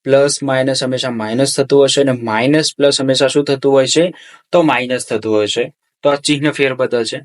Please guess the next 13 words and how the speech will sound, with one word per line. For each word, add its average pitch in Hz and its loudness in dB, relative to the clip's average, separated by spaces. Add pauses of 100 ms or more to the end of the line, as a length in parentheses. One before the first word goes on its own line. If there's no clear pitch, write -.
(120)
એના 147 0
પછી 151 0
સ્વાધ્યાય 135 -2
એક 143 0 (100)
પોઇન્ટ 147 0
એકનો 147 0
પ્રથમ 143 -2
પ્રશ્ન 143 0
જોઈશું. 135 0 (320)
તો 139 0
પ્રશ્ન 135 -2
નંબર 147 0
એક 147 0